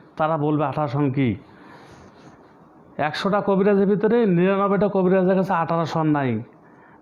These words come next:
আলিশান নাই, মরাহরি, বত্তাহরি। এই যে কথা বলতেছে মরাহরি, বত্তাহরি, ওরা বুঝতেছে না, কিন্তু যারা, যারা তান্ত্রিক, তারা আমার কথা বুঝতে পারছে। মরাহরি একটা মানুষকে, উম,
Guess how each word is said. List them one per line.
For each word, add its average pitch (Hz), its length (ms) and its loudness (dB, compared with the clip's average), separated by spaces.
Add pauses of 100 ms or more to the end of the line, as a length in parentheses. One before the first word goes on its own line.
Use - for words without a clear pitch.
আলিশান 160 540 -2
নাই, 113 380 0 (920)
মরাহরি, 147 1000 2
বত্তাহরি। 143 840 0 (520)
এই 185 100 2
যে 208 160 2
কথা 196 200 -2
বলতেছে 190 360 0
মরাহরি, 185 500 0
বত্তাহরি, 180 500 0
ওরা 175 340 0 (420)
বুঝতেছে 175 420 0
না, 110 220 -2 (340)
কিন্তু 185 220 2
যারা, 190 380 2 (440)
যারা 180 180 0
তান্ত্রিক, 185 460 0 (320)
তারা 156 160 0
আমার 151 160 0
কথা 147 160 -2
বুঝতে 131 260 -4
পারছে। 113 280 -4
মরাহরি 143 460 0
একটা 143 180 -4
মানুষকে, 156 460 -2 (840)
উম, 143 320 4